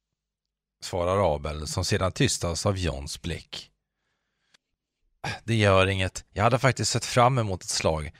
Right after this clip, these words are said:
Då hade det varit mitt första. Jag vill veta hur det känns att köra in svärdet i något annat än en hösäck",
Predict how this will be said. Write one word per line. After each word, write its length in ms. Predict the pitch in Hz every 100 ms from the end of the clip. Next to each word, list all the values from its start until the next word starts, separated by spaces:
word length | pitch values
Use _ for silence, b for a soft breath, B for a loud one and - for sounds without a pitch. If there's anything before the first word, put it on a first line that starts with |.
| b b
Då 100 | 90
hade 120 | 101
det 100 | 107
varit 280 | 104 87 -
mitt 160 | 92
första. 640 | - 113 - - - - - b b b
Jag 80 |
vill 100 | 90
veta 320 | 95 104 - 90
hur 140 | 95
det 60 | 95
känns 340 | - 85 76
att 80 | 78
köra 340 | - - 113
in 140 | 101 98
svärdet 480 | - 90 82 82 90
i 80 |
något 180 | 92 -
annat 380 | 107 85 78 -
än 80 | 82
en 120 | 82
hösäck", 760 | 76 113 78 - 104 - -